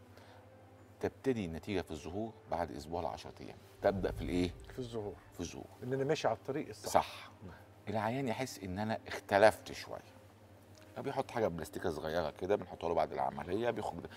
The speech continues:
Speaker 1: بيخرج نفس اليوم على فكره، بيباتش، وبيروح بيتهم وبيمارس حياته عادي والكلام ده كله. كل اللي بنكتب له حبه قطرات، ما فيش اي،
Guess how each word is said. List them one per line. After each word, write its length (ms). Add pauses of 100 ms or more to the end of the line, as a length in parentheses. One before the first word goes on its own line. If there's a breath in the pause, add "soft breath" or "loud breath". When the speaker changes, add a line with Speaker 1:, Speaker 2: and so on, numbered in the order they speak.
(180 loud breath)
Speaker 1:
بيخرج 160
نفس 160
اليوم 180
على 100
فكره، 220 (160)
بيباتش، 480 (580 loud breath)
وبيروح 460
بيتهم 340
وبيمارس 400
حياته 340
عادي 260
والكلام 360
ده 80
كله. 340 (500 loud breath)
كل 120
اللي 160
بنكتب 260
له 60
حبه 320
قطرات، 380 (100)
ما 60
فيش 280
اي، 340